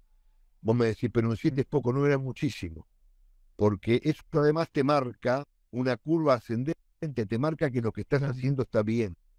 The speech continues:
Los chicos no saben matemática. Durante dos años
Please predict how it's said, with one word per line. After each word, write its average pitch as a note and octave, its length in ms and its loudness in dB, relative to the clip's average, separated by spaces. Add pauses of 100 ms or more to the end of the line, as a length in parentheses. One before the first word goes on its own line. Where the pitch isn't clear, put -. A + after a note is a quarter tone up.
(340)
Los A#2 140 0
chicos F#3 240 2
no F3 100 2
saben E3+ 260 2
matemática. C3 800 -2 (800)
Durante C#3+ 400 0
dos E3 260 0
años C#3+ 400 0